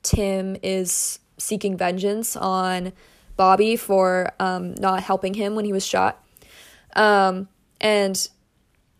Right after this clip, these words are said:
um, this kind of retaliation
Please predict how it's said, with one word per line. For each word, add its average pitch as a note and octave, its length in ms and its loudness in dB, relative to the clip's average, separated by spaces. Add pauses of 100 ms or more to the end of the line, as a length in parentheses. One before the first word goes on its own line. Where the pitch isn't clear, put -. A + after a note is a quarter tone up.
(640)
um, G3+ 380 4
this - 340 2
kind A3 240 -2
of G3+ 80 0
retaliation G3+ 960 0